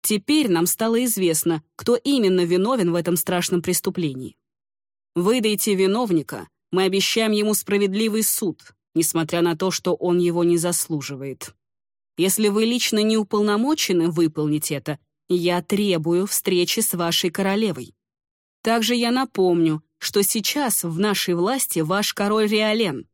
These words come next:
Он жив, вне опасности и обеспечен всем необходимым, но если наши условия не будут выполнены, то отвечать за преступление придется ему.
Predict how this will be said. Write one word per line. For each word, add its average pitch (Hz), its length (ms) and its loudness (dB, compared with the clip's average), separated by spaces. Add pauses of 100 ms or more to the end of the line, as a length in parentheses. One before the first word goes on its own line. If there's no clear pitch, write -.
(120)
Он 202 220 4
жив, 190 640 -2 (200)
вне 214 400 2
опасности 185 760 0 (160)
и 190 80 2
обеспечен 185 720 2
всем 202 320 0
необходимым, 208 720 0 (320)
но 180 80 2
если 185 380 2
наши 185 340 2
условия 175 540 2
не 196 180 2
будут 160 420 0
выполнены, 165 760 0 (280)
то 180 120 2
отвечать 180 480 0
за 185 100 0
преступление 160 800 0
придется 165 500 -2
ему. 160 400 -2